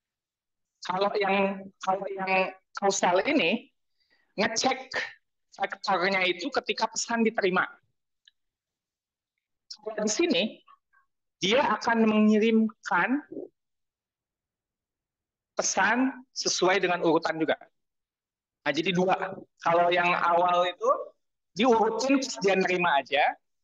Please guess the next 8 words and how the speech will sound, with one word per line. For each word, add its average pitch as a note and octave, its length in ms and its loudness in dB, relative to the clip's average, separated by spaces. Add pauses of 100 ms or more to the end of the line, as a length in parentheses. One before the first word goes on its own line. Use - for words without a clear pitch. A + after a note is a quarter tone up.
(280)
Kalau F3 180 2
ini, F3+ 380 2 (640)
dia G3 160 4
mau G3 240 4
ngirim, A#3+ 480 2 (640)
dia B3 80 0
ngurutin G#3 480 2
juga. D#3 240 2